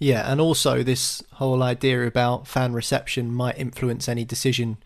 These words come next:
to do with Brendan Rodgers' future. I think even if you disregard that, that game against Forest on Monday night after the international break finishes is massive. It's absolutely huge for both clubs, not only because of the, the local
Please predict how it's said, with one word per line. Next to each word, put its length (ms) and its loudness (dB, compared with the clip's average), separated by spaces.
to 100 2
do 160 4
with 100 0
Brendan 320 0
Rodgers' 300 -2
future. 440 -2
I 120 6
think 160 4
even 240 4
if 120 0
you 120 2
disregard 640 2
that, 240 -4
that 180 4
game 220 4
against 240 -2
Forest 500 0
on 160 4
Monday 380 6
night 380 2
after 300 2
the 120 2
international 480 0
break 200 -2
finishes 600 -6
is 160 -2
massive. 540 0
It's 180 0
absolutely 1000 0
huge 720 -2
for 140 -6
both 280 2
clubs, 440 -4
not 120 2
only 200 6
because 340 4
of 120 -4
the, 180 2
the 80 2
local 420 2